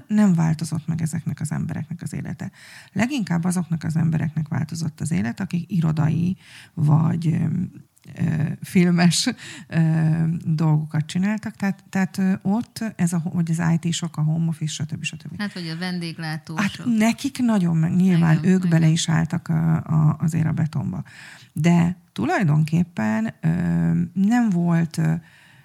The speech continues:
Speaker 1: tömegeknek nem volt jelentős változás. Tehát a buszsofőr ment, a pék ment, a gyári munkás ment,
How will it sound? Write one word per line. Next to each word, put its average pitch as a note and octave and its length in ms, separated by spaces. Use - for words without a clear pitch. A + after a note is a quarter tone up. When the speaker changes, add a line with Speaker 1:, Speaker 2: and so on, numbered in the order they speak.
Speaker 1:
tömegeknek F3+ 600
nem F3 160
volt E3+ 220
jelentős E3 480
változás. - 580
Tehát - 180
a F#3 40
buszsofőr F#3 580
ment, F#3 380
a E3 40
pék - 380
ment, E3+ 400
a - 20
gyári D3 300
munkás C3 440
ment, - 200